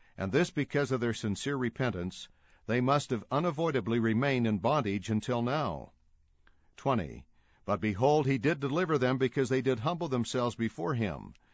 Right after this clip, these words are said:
and because they cried mightily unto him, he did deliver them out of bondage.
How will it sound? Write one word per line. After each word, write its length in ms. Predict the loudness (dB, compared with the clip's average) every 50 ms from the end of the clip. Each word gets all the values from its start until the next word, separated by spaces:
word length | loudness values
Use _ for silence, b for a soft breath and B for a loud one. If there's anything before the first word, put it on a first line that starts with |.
| b b b b b b
and 120 | 0 0
because 380 | 2 0 0 2 0 0 2 0
they 140 | -2 -2
cried 340 | 0 2 2 4 4 4 2
mightily 460 | 2 2 2 2 0 0 -2 -2 0
unto 320 | 0 -2 -2 0 -2 -2 0
him, 360 | 0 0 2 2 0 -2 -4 b b b b b b
he 140 | b -2 0
did 240 | 0 2 0 0 0
deliver 380 | -2 -2 -2 0 0 0 2 2
them 180 | 2 0 0 0
out 140 | 0 0
of 140 | 0 0 0
bondage. 720 | 0 2 2 2 0 -2 -6 -6 -10 -14 -16 -16 -18 -18